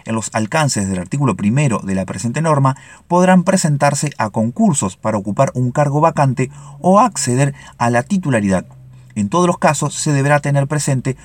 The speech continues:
lo establecido en los artículos veintiséis, veintisiete y veintiocho de la Ley noventa y cinco noventa y cinco.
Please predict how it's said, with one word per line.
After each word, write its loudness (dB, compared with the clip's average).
lo 0
establecido 0
en -2
los -2
artículos -4
veintiséis, -2
veintisiete -2
y -4
veintiocho -2
de 0
la 2
Ley 0
noventa 0
y -6
cinco -2
noventa 0
y -10
cinco. -8